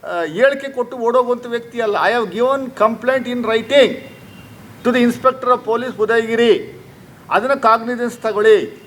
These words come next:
ಅದನ್ನು ವೆರಿಫೈ ಮಾಡಿ. ಇವ ಯಾರು ಅನ್ನುವಂಥದ್ದು ದಯಮಾಡಿ ನೀವು ಹೇಳಿ. ಟೋಪಿ ಹಾಕ್ಕೊಂಡು, ಪ್ಯಾಂಟ್ ಹಾಕ್ಕೊಂಡು, ಆರ್ ಐ, ಆ, ಆ, ಆರ್ ಎಸ್ ಎಸ್ ಬೈಟಕ್ಕಲ್ಲಿ ಕೂತಿರುವಂಥ ವ್ಯಕ್ತಿ ಯಾರಿವ?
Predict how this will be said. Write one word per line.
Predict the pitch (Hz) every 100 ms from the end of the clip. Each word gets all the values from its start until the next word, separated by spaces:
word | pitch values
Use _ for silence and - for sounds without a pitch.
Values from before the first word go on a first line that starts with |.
| - - -
ಅದನ್ನು | 160 214 262
ವೆರಿಫೈ | 226 233 226 226
ಮಾಡಿ. | 202 190 208 208 120 - - -
ಇವ | 233 254
ಯಾರು | 233 233 285
ಅನ್ನುವಂಥದ್ದು | 269 247 247 240 277 233
ದಯಮಾಡಿ | 240 262 254
ನೀವು | 240 240
ಹೇಳಿ. | 262 240 170 180
ಟೋಪಿ | 226 240 240 240
ಹಾಕ್ಕೊಂಡು, | 240 226 226 247 226 - - - -
ಪ್ಯಾಂಟ್ | - 220 254
ಹಾಕ್ಕೊಂಡು, | 226 214 214 214 233 220 - - -
ಆರ್ | 170 226
ಐ, | 226 208
ಆ, | 165
ಆ, | 165 170 165 202
ಆರ್ | 240
ಎಸ್ | -
ಎಸ್ | 208 -
ಬೈಟಕ್ಕಲ್ಲಿ | 226 - 208 226 220 208 - - -
ಕೂತಿರುವಂಥ | 240 247 220 220 214
ವ್ಯಕ್ತಿ | 220 220 233
ಯಾರಿವ? | 208 240 254